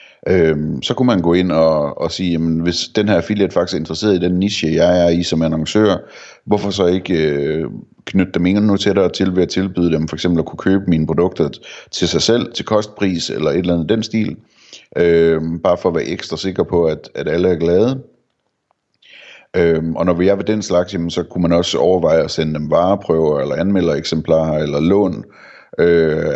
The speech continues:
af produkter, sådan så de virkelig får det mellem hænderne og, og kan tage billeder af det og videoer, hvad ved jeg.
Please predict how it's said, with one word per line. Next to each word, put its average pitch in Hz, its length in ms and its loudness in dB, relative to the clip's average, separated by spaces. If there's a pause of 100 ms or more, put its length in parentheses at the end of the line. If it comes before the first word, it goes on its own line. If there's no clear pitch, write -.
af 80 120 0
produkter, 85 640 0
sådan 92 220 -2
så 82 120 -6
de 82 340 -2 (720)
virkelig 98 280 0
får 82 140 0
det 80 160 0
mellem 82 200 0
hænderne 92 400 0
og, 78 320 0
og 71 120 -4
kan - 120 -6
tage 80 160 -6
billeder 92 300 2
af 80 140 2
det 82 100 2
og 80 100 -2
videoer, 78 340 0
hvad 82 120 0
ved 80 100 -2
jeg. 87 300 2